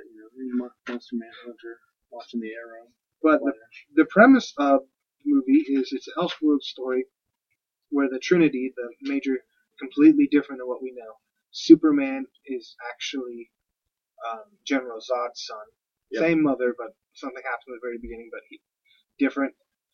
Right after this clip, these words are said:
Speaker 2: Not Clark Kent that we know. Lands a completely different place. Um,
Speaker 1: Yep.
Speaker 2: Batman is a vampire. He
Speaker 1: Which, so,
Speaker 2: finds <laughs>
Speaker 1: can I in-, intervene right here? Watching this movie, and, you know, there's some parts I'm like, "I have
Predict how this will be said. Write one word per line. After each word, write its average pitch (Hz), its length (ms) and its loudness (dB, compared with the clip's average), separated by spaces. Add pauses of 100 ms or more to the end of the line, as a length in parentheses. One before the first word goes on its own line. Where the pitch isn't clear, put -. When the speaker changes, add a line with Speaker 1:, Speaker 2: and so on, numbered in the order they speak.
(600)
Speaker 2:
Not 135 260 -4
Clark 151 220 2
Kent 139 180 -8
that 131 100 -4
we 135 120 0
know. 123 240 -10 (100)
Lands 131 240 -6
a - 40 -18
completely 139 360 4
different 131 300 -4
place. 120 360 -8 (340)
Um, 123 180 0
Speaker 1:
Yep. 117 180 -2 (300)
Speaker 2:
Batman 139 720 -2
is 123 280 -12
a 117 340 -16
vampire. - 580 -8 (280)
He - 160 -6
Speaker 1:
Which, - 320 -4 (720)
so, 120 420 2 (200)
Speaker 2:
finds 139 220 -20
<laughs> - 600 -20
Speaker 1:
can 123 140 2
I 120 120 -2
in-, 131 160 -10 (100)
intervene 123 420 2
right 104 180 -2
here? 107 520 -2
Watching 120 360 -4
this 107 160 -6
movie, 107 380 2 (720)
and, 117 320 0 (240)
you 131 80 4
know, 123 60 4
there's 135 220 8
some 135 120 -2
parts 107 280 -2
I'm - 140 -20
like, - 280 -20 (100)
"I - 160 -20
have - 80 -20